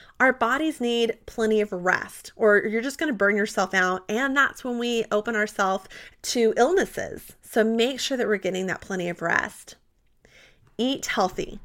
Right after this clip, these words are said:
This could include, uh, well, one, just having your three meals a day, starting off with breakfast to kick yourself off, but then also try to always carry around a snack with you for those hangries or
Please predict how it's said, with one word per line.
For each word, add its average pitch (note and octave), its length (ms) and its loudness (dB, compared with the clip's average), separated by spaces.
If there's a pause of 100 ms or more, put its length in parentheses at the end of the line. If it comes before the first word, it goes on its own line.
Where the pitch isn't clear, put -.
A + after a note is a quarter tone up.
(380)
This A3+ 160 4
could - 140 -2
include, A#3+ 580 2
uh, F#3+ 200 -4
well, F3+ 160 -2
one, G#3 360 0
just G#3+ 220 -4
having A3+ 320 2
your A3 100 2
three A#3+ 220 2
meals G3+ 240 2
a F3+ 60 2
day, - 340 0
starting D#3+ 460 -8
off G#3+ 160 0
with B3+ 160 -6
breakfast B3 480 4
to F#3+ 80 -4
kick - 180 -4
yourself G#3+ 360 0
off, G3 380 0 (380)
but C4+ 100 0
then B3 120 2
also F4 240 -2
try C4+ 160 -2
to B3+ 100 2
always G#3+ 240 4
carry A3 280 2
around G3+ 200 2
a F#3+ 60 -2
snack - 580 0
with F#3 180 -4
you F3 200 -2
for G3 160 -2
those F#3+ 260 2
hangries F#3 760 0
or G#3 200 6